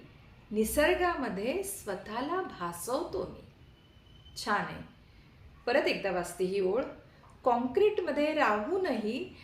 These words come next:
निसर्गामध्ये स्वतःला भासवतो मी. नोकरीच्या वेळा पाळूनही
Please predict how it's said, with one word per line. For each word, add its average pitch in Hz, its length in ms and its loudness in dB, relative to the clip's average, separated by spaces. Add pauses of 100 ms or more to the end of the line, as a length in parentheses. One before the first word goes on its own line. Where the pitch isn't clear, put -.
(180)
निसर्गामध्ये 330 1040 2
स्वतःला 277 720 -2
भासवतो 254 720 -2
मी. 165 200 -6 (800)
नोकरीच्या 294 800 2
वेळा 220 500 2
पाळूनही 240 1000 0